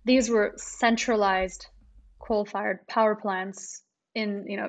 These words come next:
the, the megawatt scale, uh, sorry, the gigawatt scale, <laughs> much larger than megawatts. And it was centralized, so there was, like, so many distribution lines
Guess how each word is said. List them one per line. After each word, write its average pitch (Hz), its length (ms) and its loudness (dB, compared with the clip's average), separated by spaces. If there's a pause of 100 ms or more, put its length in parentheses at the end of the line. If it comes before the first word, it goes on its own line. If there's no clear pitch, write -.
(140)
the, 208 220 0
the 208 80 0
megawatt 208 540 4
scale, - 380 -2 (300)
uh, 220 100 8
sorry, 196 220 4
the 196 100 0
gigawatt 202 420 2
scale, - 300 -6 (100)
<laughs> - 120 -14
much 220 240 -4
larger 214 280 4
than 190 160 -4
megawatts. 202 520 0 (460)
And 220 380 2 (1040)
it 247 120 4
was 247 160 2
centralized, 294 640 2
so 233 120 0
there 226 200 2
was, 220 240 0
like, 220 160 -4
so 277 240 2
many 254 240 0
distribution 247 840 0
lines 220 500 0